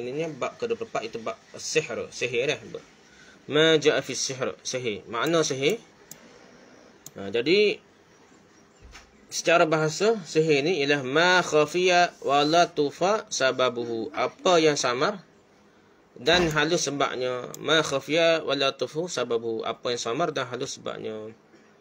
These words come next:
Nabi sallallahu alaihi wasallam bersabda, "Inna minal bayani la sihran." Sesungguhnya sebahagian dari pesusunan kata-kata tu, ah, in-, kata-kata yang indah itu adalah sihir dah. Nabi berkata, kata-kata kecek saja pun bercakap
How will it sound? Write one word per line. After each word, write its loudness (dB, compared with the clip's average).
Nabi 2
sallallahu 0
alaihi -
wasallam 0
bersabda, 2
"Inna 2
minal 0
bayani 4
la -2
sihran." -6
Sesungguhnya 4
sebahagian 2
dari 6
pesusunan -2
kata-kata -2
tu, -8
ah, -12
in-, 2
kata-kata 0
yang 2
indah 0
itu -4
adalah -2
sihir -4
dah. -10
Nabi -6
berkata, -4
kata-kata -6
kecek -4
saja -4
pun -8
bercakap -6